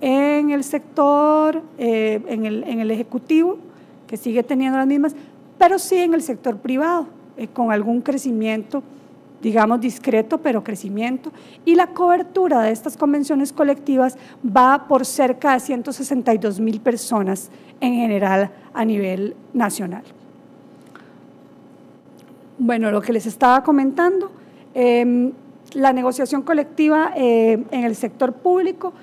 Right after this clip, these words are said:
es válida, obviamente, eh, la, la suscripción de convenciones colectivas. Sin embargo, hay algunas excepciones en, eh, descritas en el seis ochenta y ocho, que viene básicamente a declarar, por ejemplo, que,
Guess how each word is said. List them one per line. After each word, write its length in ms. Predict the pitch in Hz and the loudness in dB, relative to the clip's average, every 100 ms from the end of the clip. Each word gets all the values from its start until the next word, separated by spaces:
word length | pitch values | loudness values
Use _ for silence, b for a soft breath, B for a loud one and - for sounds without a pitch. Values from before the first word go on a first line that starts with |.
| B B B | B B B
es 240 | 262 277 226 | 0 2 2
válida, 440 | 294 302 349 302 | 2 2 2 2
obviamente, 720 | 254 262 277 269 277 349 330 - | 0 0 0 -2 -2 -2 -4 -2
eh, 480 | 220 214 208 208 208 - - - - | -2 0 0 -2 -6 -12 -20 -20 -10
la, 440 | 247 240 220 214 220 | 0 2 4 2 -2
la 120 | 240 | -2
suscripción 500 | 247 - 233 277 254 | -4 -10 -6 -2 -2
de 60 | |
convenciones 480 | 285 311 277 285 285 | 0 -2 -2 -4 -6
colectivas. 560 | - 320 320 330 349 339 B B | -4 -6 -4 -6 -6 -8 B B
Sin 240 | - 359 339 | -4 0 2
embargo, 380 | 349 330 320 | 4 2 2
hay 100 | 320 | 2
algunas 400 | 302 269 285 294 | 2 0 0 -2
excepciones 680 | 311 302 302 - 302 294 311 - | -2 -4 -4 2 2 4 0 -2
en, 540 | 254 247 262 277 269 | -2 0 2 2 0
eh, 240 | 269 240 226 | -2 0 0
descritas 520 | 226 226 277 262 277 | 0 0 0 0 2
en 80 | 302 | 2
el 100 | 277 | 2
seis 240 | 285 262 | 0 -2
ochenta 380 | 285 285 269 277 | -4 -4 -2 2
y 60 | 277 | 2
ocho, 300 | 240 - 247 B B B | 2 0 -8 B B B
que 120 | - 277 | 2 4
viene 300 | 269 285 320 | 6 4 4
básicamente 920 | 320 339 330 311 302 294 294 - 311 B B B | 2 0 0 2 2 0 -2 -4 -6 B B B
a 140 | 262 262 | 0 0
declarar, 420 | 240 254 262 262 | 2 0 0 0
por 120 | 302 | -2
ejemplo, 360 | 269 262 269 294 | -2 -4 -4 -2
que, 280 | 294 233 | 0 0